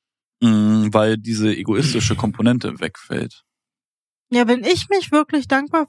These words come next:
Speaker 2: fühle, dann erwarte ich vom Gegenüber kein,
Speaker 1: Mhm.
Speaker 2: keinen Gefallen oder Gegengefallen oder
Speaker 1: Mhm.
Speaker 2: irgendwas.
Speaker 1: Mhm. Mhm.
Speaker 2: So, wenn, wenn ich
Speaker 1: Ja.
Speaker 2: etwas, wenn ich etwas aus tiefstem Herzen gerne tue,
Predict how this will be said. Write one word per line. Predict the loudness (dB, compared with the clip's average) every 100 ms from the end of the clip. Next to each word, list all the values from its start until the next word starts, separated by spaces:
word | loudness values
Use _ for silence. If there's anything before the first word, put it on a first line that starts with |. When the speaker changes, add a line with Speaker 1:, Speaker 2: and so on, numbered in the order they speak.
| _
Speaker 2:
fühle, | 0 0
dann | 0 0
erwarte | 0 0 -2 -6
ich | -8
vom | -6
Gegenüber | -6 -4 -2 -4
kein, | -4 -2 0 -2 -4 _ -4
Speaker 1:
Mhm. | -2 -2 _
Speaker 2:
keinen | 0 2 2
Gefallen | -2 0 0 2 0
oder | 0 -2
Gegengefallen | 0 0 0 0 0
oder | 2 2
Speaker 1:
Mhm. |
Speaker 2:
irgendwas. | 0 -2 0 0
Speaker 1:
Mhm. | 0 _
Mhm. | -2 0
Speaker 2:
So, |
wenn, | 2 2
wenn | 2 2
ich |
Speaker 1:
Ja. | 0
Speaker 2:
etwas, | 0 -2 -4 _ _ _ _ _
wenn | -2
ich | 0
etwas | -4 -2 -2
aus | -2 -4 -2
tiefstem | 2 2 2 -6 0
Herzen | 2 2 0 0
gerne | 2 2 0
tue, | -2 0 2 2